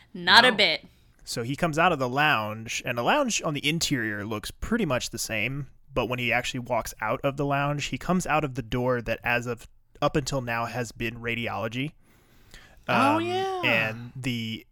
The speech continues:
Speaker 3: so if you're looking at the ambulance bay doors from Jerry's position at the desk, if you're looking at the ambulance bay doors from there, the left-hand door has, up till now, the left-hand door has always been radiology,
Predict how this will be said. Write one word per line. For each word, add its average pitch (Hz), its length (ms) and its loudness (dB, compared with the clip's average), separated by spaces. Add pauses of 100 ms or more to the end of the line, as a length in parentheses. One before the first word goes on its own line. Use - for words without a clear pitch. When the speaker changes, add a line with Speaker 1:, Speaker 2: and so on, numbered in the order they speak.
Speaker 3:
so 110 440 -2 (220)
if 143 120 0
you're 127 140 -4
looking 175 440 0
at 131 280 2
the 120 400 -6
ambulance 127 400 -2
bay 113 260 -2
doors 110 720 -8
from 110 760 -6 (640)
Jerry's 117 380 -2
position 107 420 -8
at 98 80 -8
the - 80 -12
desk, - 420 -8 (520)
if 120 100 -8
you're 113 140 -8
looking 156 260 0
at 151 60 0
the 127 120 0
ambulance 120 260 -2
bay 120 120 -4
doors 120 220 -4
from 131 100 -10
there, 110 280 -6 (160)
the 127 180 -8
left-hand 165 480 2
door 135 360 2
has, 120 300 -2
up 165 140 0
till 220 140 4
now, 139 240 2 (100)
the 139 100 -2
left-hand 147 320 2
door 143 140 2
has 120 120 -6
always 127 220 0
been 147 120 -4
radiology, 120 720 0